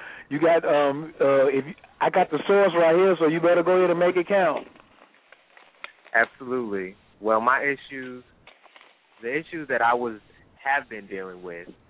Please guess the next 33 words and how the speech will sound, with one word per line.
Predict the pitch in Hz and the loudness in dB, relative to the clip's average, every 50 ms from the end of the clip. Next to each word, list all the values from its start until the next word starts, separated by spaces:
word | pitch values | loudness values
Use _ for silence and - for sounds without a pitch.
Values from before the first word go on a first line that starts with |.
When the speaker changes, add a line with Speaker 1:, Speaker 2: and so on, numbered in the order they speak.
| _ _ _ _ _ _ _ _ _ _ - | _ _ _ _ _ _ _ _ _ _ -6
Speaker 2:
um, | 98 95 95 101 | -4 -4 0 0
I'm | 107 117 127 135 | 0 0 0 -2
a | |
young | 131 123 123 120 120 120 110 | -2 0 0 0 0 -2 -4
brother | 104 113 113 110 113 110 - | -4 -2 -2 -2 -2 -4 -6
from | - 113 98 76 | -6 -12 -10 -6
N | 104 110 110 110 104 98 | -6 -6 -6 -6 -8 -6
J. | 110 104 101 98 98 | -4 -2 -2 -2 -2
You | 95 98 98 | -4 -8 -8
know, | 95 98 | -4 0
I | 101 104 | 0 0
was | 107 110 104 101 _ - | 0 -2 -6 -8 _ -6
born | 107 107 104 104 104 104 - - | -2 0 0 -2 -2 -6 -14 -10
to | 120 110 104 101 98 95 92 92 87 _ _ _ _ _ _ _ _ _ _ _ _ _ - 101 | -6 -4 -4 -4 -4 -6 -8 -10 -12 _ _ _ _ _ _ _ _ _ _ _ _ _ -8 -8
a | 101 | -6
mother | 104 110 120 123 120 107 113 107 | -2 2 2 2 2 2 -2 -4
who | 110 117 110 | -4 -4 -4
happened | 113 123 117 110 - 120 110 104 - | 0 0 0 0 -2 -6 -10 -10 -16
to | 123 | -18
be, | 104 95 113 110 110 107 104 104 101 92 82 | -14 -10 -8 -6 -4 -4 -4 -6 -8 -10 -14
you | 101 | -12
know, | 101 101 101 101 101 | -6 -4 -4 -2 -4
addicted | 98 95 - 110 110 _ - 110 104 - - | -4 -6 -8 -12 -12 _ -12 -14 -14 -12 -14
to | 113 107 | -16 -12
crack | - - 143 131 120 107 90 - _ _ _ _ _ _ - | -4 0 0 2 2 0 -4 -10 _ _ _ _ _ _ -14
at | 98 101 95 - - - | -12 -12 -12 -12 -14 -16
some | 107 104 98 92 92 | -16 -16 -16 -16 -18
point | 113 104 98 98 | -16 -16 -14 -16
in | 92 92 | -16 -18
time. | _ - 117 110 104 95 92 87 82 _ | _ -12 -8 -6 -6 -6 -6 -8 -12 _
You | - 95 92 | -18 -18 -12
know, | 92 92 92 95 92 - - | -10 -8 -8 -8 -10 -12 -14
she | 120 117 110 110 104 104 | -12 -10 -10 -10 -10 -12